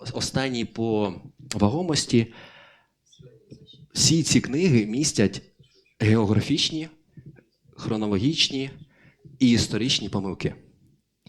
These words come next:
Якщо ви будете їх досліджувати, якщо ви будете їх читати, ви побачите, що,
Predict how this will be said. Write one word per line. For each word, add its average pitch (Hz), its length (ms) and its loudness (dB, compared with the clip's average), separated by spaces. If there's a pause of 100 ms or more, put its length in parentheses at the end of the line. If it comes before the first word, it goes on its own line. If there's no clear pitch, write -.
(160)
Якщо 123 260 0
ви 151 60 2
будете 127 340 2
їх 135 160 -2
досліджувати, 87 640 -6 (300)
якщо 123 200 -2
ви 110 60 2
будете 92 320 -2
їх 110 140 -4
читати, - 440 -6 (480)
ви 113 180 2
побачите, 117 520 -2
що, 101 380 -2